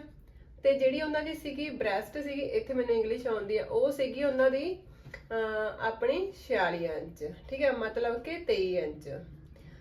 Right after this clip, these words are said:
ਤੇ ਉਸ ਤੋਂ ਬਾਅਦ ਆ ਗਈ ਉਹਨਾਂ ਦੀ ਕਮਰ, ਕਮਰ ਸੀਗੀ ਉਹਨਾਂ ਦੀ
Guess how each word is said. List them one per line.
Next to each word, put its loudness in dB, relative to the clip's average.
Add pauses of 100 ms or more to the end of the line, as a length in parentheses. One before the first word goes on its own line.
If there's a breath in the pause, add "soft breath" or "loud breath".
(140 loud breath)
ਤੇ 4
ਉਸ 4
ਤੋਂ -4
ਬਾਅਦ 4
ਆ 6
ਗਈ 4
ਉਹਨਾਂ 6
ਦੀ 0
ਕਮਰ, -2 (460 loud breath)
ਕਮਰ 4
ਸੀਗੀ 0
ਉਹਨਾਂ 4
ਦੀ -2